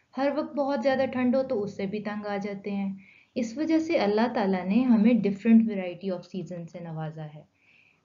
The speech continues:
तो हमें चाहिए हम अल्लाह ताला का शुक्र अदा करें कि उसने हमें इतने प्यारे प्यारे seasons दिए। तो अब हम देखते हैं कि अल्लाह ताला ने हमें कौन कौन से four सीजन से ब्लेस किया है।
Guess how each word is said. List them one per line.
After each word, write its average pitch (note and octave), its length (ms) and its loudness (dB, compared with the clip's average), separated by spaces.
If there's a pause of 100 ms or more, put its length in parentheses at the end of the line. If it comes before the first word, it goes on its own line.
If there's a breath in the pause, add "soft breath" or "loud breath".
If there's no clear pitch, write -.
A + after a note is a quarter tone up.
तो B3 60 2 (140)
हमें A3 280 6
चाहिए F3+ 340 -2
हम A3 240 6
अल्लाह A3+ 240 4
ताला B3 220 -6
का B3+ 220 -4
शुक्र B3+ 280 -4 (100)
अदा F#3+ 180 -4 (100)
करें A3 300 -2
कि B3 240 -12
उसने A#3 320 -2
हमें A3+ 360 4
इतने A#3+ 360 -2
प्यारे B3 340 -2
प्यारे G3+ 300 -4
seasons G3+ 460 -6 (100)
दिए। F#3+ 320 -4 (460 soft breath)
तो C4+ 60 2
अब B3 240 0
हम D4 220 0
देखते G3 360 0
हैं G#3+ 340 2
कि C4+ 100 -4
अल्लाह F3+ 340 -2
ताला G3+ 260 -2
ने A3 120 2
हमें B3+ 320 4
कौन A#3 340 0
कौन G#3 240 0
से G#3 120 -6 (120)
four F#3 180 -4
सीजन F#3 440 -6
से G3 140 -6
ब्लेस D#3+ 360 -8 (140)
किया D#3+ 200 -10
है। D#3 280 -16